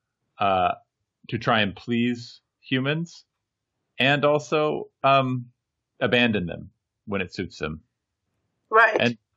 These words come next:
Speaker 1: um, and I, yeah, I, I was, you know, so many of, of these Disney movies have this sort of Manichaean view of, of the world, which is, you know, the light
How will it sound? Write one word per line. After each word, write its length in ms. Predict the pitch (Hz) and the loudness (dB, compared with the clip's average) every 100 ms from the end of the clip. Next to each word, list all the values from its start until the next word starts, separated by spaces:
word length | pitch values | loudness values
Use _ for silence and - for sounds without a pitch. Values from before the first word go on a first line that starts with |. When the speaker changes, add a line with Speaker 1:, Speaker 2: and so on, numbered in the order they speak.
| - | -2
Speaker 1:
um, 220 | 123 110 107 | 0 0 0
and 140 | 113 | 0
I, 120 | 113 | 0
yeah, 200 | 123 127 | 0 0
I, 180 | 104 107 104 _ _ - 127 | 2 0 -4 _ _ -20 -16
I 60 | |
was, 280 | 143 131 - - _ | -16 -16 -20 -20 _
you 120 | 143 | -14
know, 220 | 135 120 113 _ _ _ _ _ | -12 -14 -16 _ _ _ _ _
so 220 | - 170 | -6 -4
many 260 | 160 156 139 | -2 -2 -2
of, 140 | 110 - | -4 -8
of 120 | 117 | -6
these 320 | 104 104 - - 104 | -4 -4 -6 -18 -2
Disney 260 | 123 113 | 0 2
movies 300 | 113 104 95 | 2 2 2
have 220 | 110 101 92 | 0 -2 -2
this 160 | 95 | -6
sort 160 | - 92 | -6 -6
of 80 | 85 | -4
Manichaean 560 | 92 92 - 101 90 | -4 -4 -4 -6 -4
view 320 | 85 92 95 | -4 -2 0
of, 180 | 85 78 - - | -2 -6 -14 -6
of 420 | 92 82 82 - _ | -6 -6 -10 -20 _
the 100 | - | -4
world, 440 | 92 113 85 76 82 | 2 2 2 0 -4
which 220 | 85 - | -4 -2
is, 320 | 87 82 - | -2 -2 -6
you 100 | - 101 | -2 0
know, 140 | 92 | 0
the 100 | 90 | 2
light 340 | 95 104 - | 2 2 0